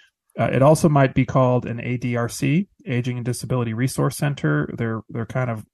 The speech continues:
uh, very similar, but they offer things like, uh, adult day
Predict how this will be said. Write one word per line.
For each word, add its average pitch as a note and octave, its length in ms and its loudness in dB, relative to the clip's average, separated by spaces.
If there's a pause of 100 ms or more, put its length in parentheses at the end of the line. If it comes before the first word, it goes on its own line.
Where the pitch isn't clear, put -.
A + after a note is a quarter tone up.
(140)
uh, A2+ 220 -6
very A#2+ 240 -2
similar, C3+ 500 0 (640)
but B2+ 160 2
they C#3 180 6
offer C3+ 680 4
things B2 380 -2
like, A#2 360 2
uh, A2+ 240 -2 (480)
adult B2 400 0
day A#2+ 380 -2